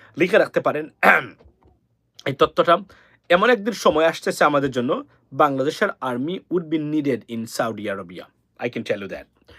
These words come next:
অর্থাৎ সৌদি আরবে বাংলাদেশের সেনাবাহিনী মোতায়েন হতে পারে, মোতায়েন হওয়ার প্রয়োজনীয়তা দেখা দিতে পারে, এবং if they may ask for it, এটা আমি আপনাদেরকে in advance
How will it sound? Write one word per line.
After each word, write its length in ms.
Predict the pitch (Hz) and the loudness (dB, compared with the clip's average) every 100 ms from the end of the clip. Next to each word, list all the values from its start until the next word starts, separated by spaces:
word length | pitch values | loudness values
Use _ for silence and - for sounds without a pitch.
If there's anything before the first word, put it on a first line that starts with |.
| - - | -20 -10
অর্থাৎ 220 | - 143 | -4 -4
সৌদি 360 | - 170 147 156 | 0 2 4 4
আরবে 300 | 160 202 247 _ _ | 4 2 -2 _ _
বাংলাদেশের 500 | 139 127 127 131 185 | 0 0 0 -4 -6
সেনাবাহিনী 460 | - 147 131 - 175 | -2 -2 0 -2 -4
মোতায়েন 360 | 147 131 123 | -4 -2 -2
হতে 220 | 117 120 131 | -2 -6 0
পারে, 260 | 147 240 - _ _ | 2 2 0 _ _
মোতায়েন 260 | 123 117 131 | -4 -2 0
হওয়ার 140 | 143 | 0
প্রয়োজনীয়তা 720 | 131 - 196 180 180 175 170 147 | -2 2 4 4 4 2 2 0
দেখা 220 | 143 156 | 2 -2
দিতে 180 | 131 135 | -2 0
পারে, 260 | 147 233 285 - - | 2 2 -2 -18 -10
এবং 180 | 117 127 - | -2 -2 -2
if 120 | 143 123 - - 135 | -6 -6 -16 -8 0
they 140 | 180 175 | 2 2
may 100 | 175 - _ _ _ 139 170 | 0 -2 _ _ _ 2 2
ask 140 | - - | 2 -6
for 100 | 113 80 | -6 -6
it, 340 | _ _ - | _ _ -10
এটা 160 | 123 135 | 0 2
আমি 140 | 135 | 2
আপনাদেরকে 440 | 135 - 139 143 143 | -2 -2 -4 -2 -2
in 160 | 131 | -2
advance 320 | 117 135 139 | -2 -4 -4